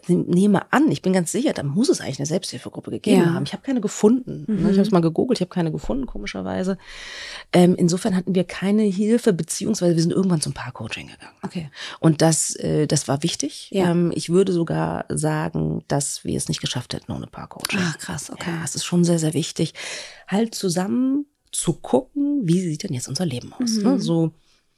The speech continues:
Speaker 1: wie so eine Vision eigentlich.
Speaker 2: Ja.
Speaker 1: Es muss gar nicht was Großes sein, aber einfach überlegen, okay, wie leben wir denn jetzt? Ne? Worauf haben wir Lust?
Speaker 2: Ja.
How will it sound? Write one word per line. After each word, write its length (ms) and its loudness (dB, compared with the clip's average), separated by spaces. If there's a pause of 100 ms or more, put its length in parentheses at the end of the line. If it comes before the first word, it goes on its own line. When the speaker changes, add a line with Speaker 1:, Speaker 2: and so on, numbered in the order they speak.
(160)
Speaker 1:
wie 100 -2
so 80 6
eine 100 4
Vision 480 4
eigentlich. 340 -2
Speaker 2:
Ja. 100 6
Speaker 1:
Es 40 8
muss 120 8
gar 100 4
nicht 120 0
was 120 -6
Großes 340 2
sein, 200 -4
aber 140 4 (220)
einfach 280 0
überlegen, 420 0
okay, 400 -8 (340)
wie 80 -2
leben 240 2
wir 80 -2
denn 180 -8
jetzt? 400 -14 (220)
Ne? 220 0
Worauf 320 -4
haben 120 0
wir 60 0
Lust? 460 -6
Speaker 2:
Ja. 160 -4